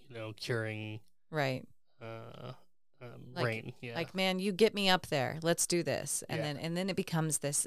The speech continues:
Speaker 2: this exciting plot moment.
Speaker 1: Yeah. I would totally allow for that kind of thing. I want to make, especially these high level spells, uh, versatile. They, they are ba-, it's the kind of magic that,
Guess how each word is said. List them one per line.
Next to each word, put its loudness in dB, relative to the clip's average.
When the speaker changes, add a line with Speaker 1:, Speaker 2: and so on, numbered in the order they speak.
Speaker 2:
this -4
exciting 0
plot -2
moment. -4
Speaker 1:
Yeah. 0
I 8
would 8
totally 10
allow 8
for 0
that 2
kind -4
of -4
thing. -2
I 6
want 6
to 0
make, 2
especially 0
these 2
high 2
level -2
spells, -2
uh, 0
versatile. 6
They, 4
they 4
are 6
ba-, 4
it's -2
the 2
kind 6
of 6
magic 2
that, -4